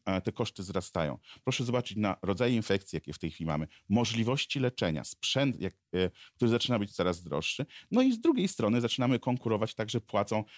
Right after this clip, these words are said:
we wszystkich innych środowiskach. Już nie mówię o lekarskich. Proszę zwrócić uwagę, ile zarabiają fizjoterapeuci,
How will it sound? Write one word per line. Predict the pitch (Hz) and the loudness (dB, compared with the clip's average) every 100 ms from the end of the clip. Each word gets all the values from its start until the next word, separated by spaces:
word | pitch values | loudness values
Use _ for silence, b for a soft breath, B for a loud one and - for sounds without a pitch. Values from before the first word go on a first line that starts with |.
| B | B
we | 104 | -2
wszystkich | - 170 - 135 - | 0 -2 -2 -6 2
innych | 120 113 | 4 4
środowiskach. | - 107 104 90 90 92 | 2 0 0 0 -2 -4
Już | 104 | 0
nie | 123 | 2
mówię | 156 170 | 2 2
o | 135 | 0
lekarskich. | 123 120 82 - 87 | 0 -2 -2 -6 -12
Proszę | 147 151 | -6 -6
zwrócić | 143 139 127 | -4 -6 -4
uwagę, | 131 139 131 | 0 0 2
ile | 107 | 0
zarabiają | 98 95 90 82 80 | 0 2 2 2 0
fizjoterapeuci, | 87 85 85 80 - 110 107 101 | -4 -4 -2 -2 2 0 0 -6